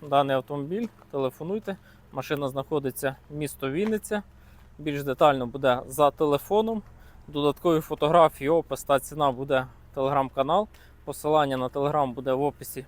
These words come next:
під цим відео. Запрошуємо на огляд,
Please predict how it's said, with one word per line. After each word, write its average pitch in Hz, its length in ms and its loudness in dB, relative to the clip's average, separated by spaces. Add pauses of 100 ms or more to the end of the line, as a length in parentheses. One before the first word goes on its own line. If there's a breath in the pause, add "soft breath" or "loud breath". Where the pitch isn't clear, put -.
під 139 140 -10
цим 135 160 -6
відео. 208 360 -2 (1080 soft breath)
Запрошуємо 143 680 -2
на 135 100 2
огляд, 196 320 0